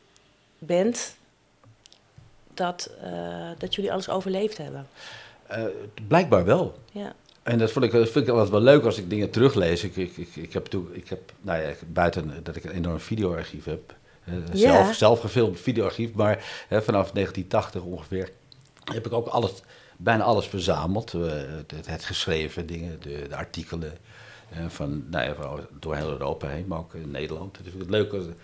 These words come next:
Speaker 2: dat terug te lezen. Dat, eh, ja, er wordt, er wordt dan gunstig wel gepraat over de band. Maar ja, die zanger, <laughs> die ziet er toch uit als onze, onze aardrijkskundeleraar. <laughs> Dat vind ik dus zo geweldig. Ik denk, "Ah, heerlijk."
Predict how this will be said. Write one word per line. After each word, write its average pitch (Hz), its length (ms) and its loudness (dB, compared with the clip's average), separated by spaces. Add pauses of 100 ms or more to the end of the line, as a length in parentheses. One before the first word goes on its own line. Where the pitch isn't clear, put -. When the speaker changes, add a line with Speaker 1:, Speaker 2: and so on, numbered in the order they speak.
(340)
Speaker 2:
dat 85 240 -4
terug - 220 2
te 87 80 0
lezen. 80 420 0
Dat, 73 260 -8
eh, 71 60 -8 (720)
ja, 78 340 -2
er 80 80 -10
wordt, 78 200 -6
er 80 60 -10
wordt 78 200 -8
dan 73 200 -8
gunstig - 480 -6
wel - 100 -10
gepraat 82 440 -6
over 76 200 -12
de 76 60 -8
band. 78 460 -4
Maar 78 140 -2
ja, 87 340 0 (100)
die 82 120 -10
zanger, 95 340 0 (200)
<laughs> - 160 -12
die - 120 -8
ziet - 280 -2
er 104 60 -6
toch - 200 -10
uit 92 220 2
als 78 140 -2
onze, 82 340 -8
onze 95 260 -4
aardrijkskundeleraar. 117 1200 4 (420)
<laughs> - 640 4
Dat 180 160 4
vind - 400 8
ik - 80 4
dus 135 180 6
zo 139 200 10
geweldig. 139 640 8
Ik 117 80 6
denk, 104 120 0 (160)
"Ah, - 680 2 (260)
heerlijk." 104 520 4